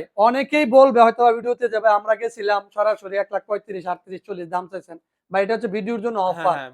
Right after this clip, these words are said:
Speaker 2: ভিডিও যারা
Speaker 1: আসলে এই
Speaker 2: দেখে
Speaker 1: ভিডিওর
Speaker 2: আসবে।
Speaker 1: অফার গুলো এগুলো ভাই, আমরা
Speaker 2: হ্যাঁ।
Speaker 1: অফার দিই কারণ কাস্টমার যেন আমাদের দিকে একটু ঝুঁকে আসে।
Speaker 2: ভিডিও, ভিডিও দেখে আসলে অবশ্যই বলবেন যে
Speaker 1: জি
Speaker 2: ভিডিও
Speaker 1: ভাই।
Speaker 2: দেখে আসছি।
Speaker 1: হ্যাঁ, হ্যাঁ, হ্যাঁ।
Speaker 2: তারপর দেখবো আমরা ফোর বি।
Speaker 1: ভাই, ফোর বি ডাবল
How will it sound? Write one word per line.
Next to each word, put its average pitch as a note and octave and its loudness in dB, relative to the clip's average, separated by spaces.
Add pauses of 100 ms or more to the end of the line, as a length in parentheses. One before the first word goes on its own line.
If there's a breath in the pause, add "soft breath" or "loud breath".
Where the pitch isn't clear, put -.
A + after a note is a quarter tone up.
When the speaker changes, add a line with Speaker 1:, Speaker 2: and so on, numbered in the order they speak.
Speaker 2:
ভিডিও F#3+ -6
যারা F#3+ 2
Speaker 1:
আসলে G#3 0
এই A#3+ 4
Speaker 2:
দেখে F#3+ -6
Speaker 1:
ভিডিওর C4 2
Speaker 2:
আসবে। A#3 8
Speaker 1:
অফার B3+ 4
গুলো B3 0
এগুলো G#3+ -2
ভাই, F#3+ 2
আমরা G#3+ 2
Speaker 2:
হ্যাঁ। G#3 6
Speaker 1:
অফার B3+ 2
দিই C4 -4
কারণ C4+ 2 (580)
কাস্টমার C4+ 2
যেন C4+ 0 (120)
আমাদের B3 0
দিকে A#3+ -4
একটু A#3 -20
ঝুঁকে G3 -6 (100)
আসে। D#3 -6
Speaker 2:
ভিডিও, G#3 -6 (320)
ভিডিও G#3+ -6
দেখে G#3 -6
আসলে G#3 -12
অবশ্যই G3 -16
বলবেন G3 -14
যে D#3+ -18
Speaker 1:
জি G#3+ -2
Speaker 2:
ভিডিও G#3 0
Speaker 1:
ভাই। E3 2
Speaker 2:
দেখে D#3 -10
আসছি। - -16
Speaker 1:
হ্যাঁ, F#3 2
হ্যাঁ, D#3 -4
হ্যাঁ। C#3+ -10
Speaker 2:
তারপর E3+ -10
দেখবো G#3+ -6
আমরা G#3 -8
ফোর G#3+ -2
বি। D3+ -8 (840 loud breath)
Speaker 1:
ভাই, G#3+ 2
ফোর B3+ 4
বি C#4+ 2 (120)
ডাবল A#3+ 4